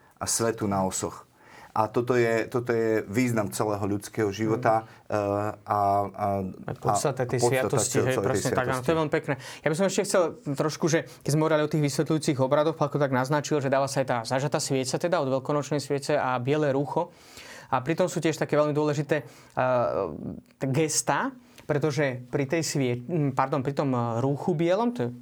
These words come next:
Speaker 2: obyčajná biela košielka, jednoducho je to symbol, sa položí na to dieťa, alebo aj teda príjme to dospelý človek a už sa povie jeho meno, už sa neobracia k rodičom a hovorí sa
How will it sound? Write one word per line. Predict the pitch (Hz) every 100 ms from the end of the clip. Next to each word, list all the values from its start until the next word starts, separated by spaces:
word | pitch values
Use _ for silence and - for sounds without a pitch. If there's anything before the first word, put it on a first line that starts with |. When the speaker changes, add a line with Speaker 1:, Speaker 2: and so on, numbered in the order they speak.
| - 131
Speaker 2:
obyčajná | 123 131 120 117
biela | 127 120
košielka, | 123 143 - 143 139 135
jednoducho | 127 135 135 127
je |
to | 123
symbol, | - 151 147 151 175 180 - - -
sa | - 123
položí | 160 156 151 151
na | 139
to | 156
dieťa, | 135 127 123 120 220 240 240 - - -
alebo | 120 131 131 131 123
aj | 123 123
teda | 123 120
príjme | 139 147 143
to | -
dospelý | 123 127 123 156 147
človek | - 147 151 165 - -
a | 139 127 123
už | -
sa | 180
povie | 196 180 170
jeho | 190
meno, | 180 175 143 123
už | 131
sa | - 165
neobracia | 208 147 127 143 131
k |
rodičom | 127 143 - 214 233
a | 143
hovorí | 135 127
sa | 127